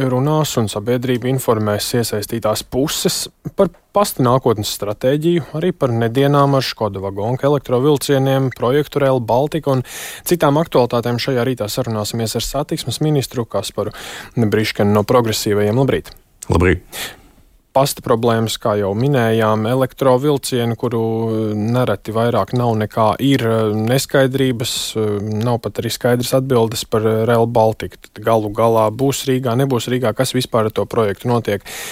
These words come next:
Speaker 1: Nu, šīs visas ir satiksmes atbi-, ministrijas atbildības un arī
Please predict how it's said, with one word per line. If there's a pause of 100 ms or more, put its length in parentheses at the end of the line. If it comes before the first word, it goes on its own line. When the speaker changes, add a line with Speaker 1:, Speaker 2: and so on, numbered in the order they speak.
(120)
Speaker 1:
Nu,
šīs
visas
ir
satiksmes
atbi-,
ministrijas
atbildības
un
arī